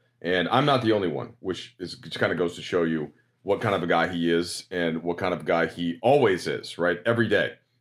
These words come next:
Um, super consistent in his personality, super consistent in his graciousness, um, in his intelligence,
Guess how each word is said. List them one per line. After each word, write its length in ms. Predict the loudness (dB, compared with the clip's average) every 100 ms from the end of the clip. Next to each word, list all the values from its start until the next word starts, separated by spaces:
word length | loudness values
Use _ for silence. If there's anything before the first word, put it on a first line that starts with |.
| -4
Um, 300 | -2 -2 -6
super 420 | -6 0 2 2
consistent 720 | -2 -4 -2 -2 0 0 0
in 140 | -4 -2
his 180 | -4
personality, 720 | -2 -6 -2 2 4 2 0 -6 _ _ _
super 320 | -2 -2 -2
consistent 680 | -8 -4 -4 -2 -2 -2 -2
in 260 | -2 0
his 280 | 0 -2 -4
graciousness, 720 | 0 0 2 -2 -2 -4 -6 -20 _ _ 0
um, 260 | 2 2
in 120 | -2
his 200 | -2 -2
intelligence, 800 | -4 2 4 4 2 -2 -4 -12